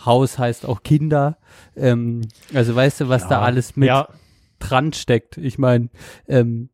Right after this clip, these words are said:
Speaker 1: das finde ich irgendwie halt so, finde ich total mutig irgendwie. Da bin ich noch viel, ja, sag ich mal, da, genau, das löst meine Depression aus, da, da
Speaker 2: <laughs>
Speaker 1: dies-,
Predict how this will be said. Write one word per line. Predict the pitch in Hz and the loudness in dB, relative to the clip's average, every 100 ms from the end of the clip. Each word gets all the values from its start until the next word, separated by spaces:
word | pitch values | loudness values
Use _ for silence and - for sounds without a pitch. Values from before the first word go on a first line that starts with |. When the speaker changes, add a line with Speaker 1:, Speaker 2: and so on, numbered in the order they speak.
| _ | _
Speaker 1:
das | - 143 - | -2 0 0
finde | 147 117 | 0 0
ich | 135 | -2
irgendwie | 120 117 113 | -4 0 0
halt | 113 - | 0 0
so, | 123 117 - _ _ - | 0 0 -6 _ _ -20
finde | - 127 117 | -6 -4 -4
ich | - | -8
total | 120 123 117 113 113 _ _ _ - | -6 0 0 0 -4 _ _ _ -8
mutig | 120 127 202 233 123 110 113 | -2 2 2 0 -2 -2 -4
irgendwie. | 123 117 117 | -6 -4 -4
Da | 113 117 | 0 -2
bin | - 127 | 0 0
ich | 117 127 | 0 -2
noch | 117 | -4
viel, | - 131 127 123 117 _ _ _ _ _ _ _ _ _ _ _ _ | -2 0 2 0 -4 _ _ _ _ _ _ _ _ _ _ _ _
ja, | 123 143 156 139 | 2 4 2 2
sag | 135 | 0
ich | 123 - | -2 -2
mal, | 131 127 123 120 101 - - _ - | 0 0 0 -2 -6 -14 -20 _ -14
da, | 143 139 | -14 -10
genau, | 139 135 143 | -4 -2 -2
das | 117 - | -2 -4
löst | 147 143 - | -2 -2 -4
meine | 135 123 | -6 -4
Depression | - 131 - 123 147 170 165 - | -4 -4 -2 -2 0 2 0 -2
aus, | 113 117 | -2 -4
da, | - 120 120 | -4 -4 -2
da | 120 - | -2 -2
Speaker 2:
<laughs> | - | 0
Speaker 1:
dies-, | 127 | -2